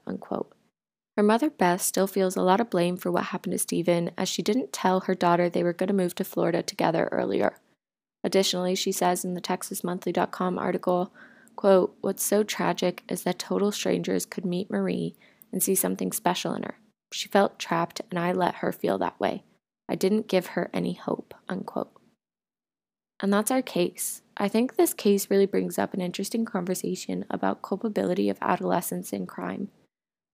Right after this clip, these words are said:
Like I said earlier, I don't feel that Marie should have ever been considered for a life sentence. Marie is absolutely guilty for killing her father, but whether she was actually aware that her actions would do that, I'm not entirely sure.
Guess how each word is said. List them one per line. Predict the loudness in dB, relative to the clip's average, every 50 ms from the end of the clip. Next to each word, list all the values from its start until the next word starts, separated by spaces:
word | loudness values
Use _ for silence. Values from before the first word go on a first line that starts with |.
| _
Like | -4 -2
I | -2
said | 2 2 2 2 2
earlier, | 2 2 4 4 4 4 4 2 2 0
I | 0 0
don't | 2 2 2 0 0 -2
feel | -2 0 2 2
that | 2 0 -2
Marie | -2 -2 -2 -2
should | -4 -4 -4 -4
have | -4 -4 -2
ever | -2 0 -2 0
been | 0 0 0 0
considered | -2 -4 -4 -4 -4 -2 -2 -2 -2 -2
for | -4 -4 -4
a | -2
life | -2 -4 -4 -4
sentence. | -4 -2 -2 -2 -4 -6 -6 -8 -8 -8 -10 -14 -14 -14 _ _ _ _ _ _ _ _ _ _ _ _
Marie | -2 0 2 2
is | 2 2 2
absolutely | 0 0 0 -2 0 0 0 2 2 -2 0
guilty | 0 0 0 0 -2 -4
for | -6 -6
killing | -8 -6 -4 -4 -4 -4
her | -6 -8 -6
father, | -2 0 0 2 2 2 0 0 0 -4 _ _ _ _ _ _ _ _ _
but | 4 6
whether | 6 6 6 4
she | 0 0
was | -2 -2 0
actually | -2 -4 -4 -2 0 0
aware | 0 2 0 0 0 0 0
that | 0 0
her | 0 0 -2
actions | -4 -4 -4 -6 -6 -6 -6 -6 -6
would | -8 -10 -10 _
do | -2 0 0 4
that, | 4 4 4 4 2 -2 _ -8
I'm | -6 -4 -2
not | 0 0 0 0 0 -2
entirely | -4 -6 -4 -2 0 0 0 0 0 0 -2
sure. | -2 0 0 0 0 0 -2